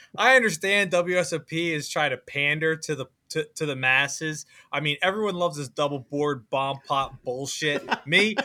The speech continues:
Speaker 1: I absolutely hate it because I literally go cr-, busto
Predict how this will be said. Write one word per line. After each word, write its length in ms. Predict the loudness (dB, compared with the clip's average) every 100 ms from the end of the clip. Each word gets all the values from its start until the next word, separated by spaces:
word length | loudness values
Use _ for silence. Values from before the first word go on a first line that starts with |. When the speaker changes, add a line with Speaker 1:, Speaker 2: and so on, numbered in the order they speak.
| -2
Speaker 1:
I 120 | 4 8
absolutely 560 | 8 6 0 2 2
hate 320 | 2 2 2
it 160 | -2 -10 _ _
because 200 | -2 0
I 120 | 0
literally 440 | 0 2 2 2 0
go 220 | 2 0
cr-, 260 | -2 -12 -12
busto 720 | -2 4 4 4 -2 0